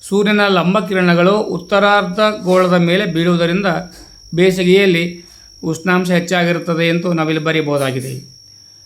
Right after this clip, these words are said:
ದೇಶದೆಲ್ಲೆಡೆ ಮಳೆ ಇದ್ದರೂ, ಮಳೆ ಬಂದರೂ ತಮಿಳುನಾಡಿಗೆ ಮಾತ್ರ ಮಳೆ ಬಾರದೆ, ಬಾರದು ಋತು ಯಾವುದು? ಬಾರದ ಋತು ಯಾವುದು? ಎರಡ್ ಸಾವಿರದ ಹದಿನಾರರಲ್ಲಿ ನೈಋತ್ಯ ಮಾನ್ಸೂನ್ ಮಳೆಗಾಲ.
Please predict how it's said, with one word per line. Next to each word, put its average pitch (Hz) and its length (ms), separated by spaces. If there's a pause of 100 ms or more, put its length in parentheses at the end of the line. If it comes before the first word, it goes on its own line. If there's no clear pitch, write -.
(140)
ದೇಶದೆಲ್ಲೆಡೆ 202 880
ಮಳೆ 175 340
ಇದ್ದರೂ, 185 520
ಮಳೆ 165 240
ಬಂದರೂ 175 600
ತಮಿಳುನಾಡಿಗೆ 170 800
ಮಾತ್ರ 175 440
ಮಳೆ 175 280
ಬಾರದೆ, 170 760 (520)
ಬಾರದು 160 600 (360)
ಋತು 190 160
ಯಾವುದು? 160 460
ಬಾರದ 160 560
ಋತು 170 160
ಯಾವುದು? 156 680 (480)
ಎರಡ್ 143 140
ಸಾವಿರದ 165 220
ಹದಿನಾರರಲ್ಲಿ 156 680 (320)
ನೈಋತ್ಯ 175 440
ಮಾನ್ಸೂನ್ 165 420
ಮಳೆಗಾಲ. 156 600